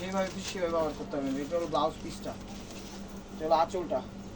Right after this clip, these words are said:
মেরুন কালার, একদম ডিপ মেরুন আঁচল, ওভারঅলটা এটা।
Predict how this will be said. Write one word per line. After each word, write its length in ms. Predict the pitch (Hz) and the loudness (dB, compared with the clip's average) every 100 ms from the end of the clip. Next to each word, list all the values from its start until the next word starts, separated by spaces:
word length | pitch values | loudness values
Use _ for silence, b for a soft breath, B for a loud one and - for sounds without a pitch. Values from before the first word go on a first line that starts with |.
| - - - - - - 147 | -10 -10 -10 -10 -12 -6 -4
মেরুন 240 | 170 180 165 | -2 -4 -2
কালার, 160 | 156 143 | 0 2
একদম 160 | 156 165 143 | 0 -2 -4
ডিপ 120 | 165 170 | -6 -4
মেরুন 240 | 151 131 - - - - - 156 | -4 -4 -6 -10 -10 -10 -2 0
আঁচল, 260 | - 156 127 - - - - - - - - - - - - - - | 0 -4 -6 -10 -10 -10 -12 -12 -10 -10 -10 -10 -10 -10 -10 -10 -2
ওভারঅলটা 420 | 156 160 165 151 160 | 2 4 2 0 -2
এটা। 160 | 135 | -4